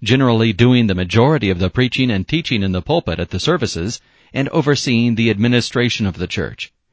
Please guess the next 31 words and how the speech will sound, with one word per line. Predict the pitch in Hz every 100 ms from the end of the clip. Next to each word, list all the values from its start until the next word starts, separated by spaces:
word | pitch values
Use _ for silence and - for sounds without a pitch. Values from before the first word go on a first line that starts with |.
| _
Some | - 104 90
larger | 87 110 110
churches | 92 104 92 107 95
may | 98
even | 113 107 95
have | 104 104 101 -
an | 110
executive | 92 104 151 202 127 90 -
pastor | 95 78 - 67 - - - -
who | 131
oversees | 131 113 110 - 120 117
the | -
day-to-day | 80 110 107 101 104
operation | 104 104 101 110 - 95
of | 95
the | 92
church, | - 98 117 - _ _ _
while | 90
the | 90
senior | - 190 185 104
pastor | 95 80 - 123
would | 98 87
then | 101
be | 95
responsible | 90 90 98 98 95 95 104
for | - 87 76
working | 120 - 117
with | 104
the | 98
church | - 113 -
board, | 127 90 80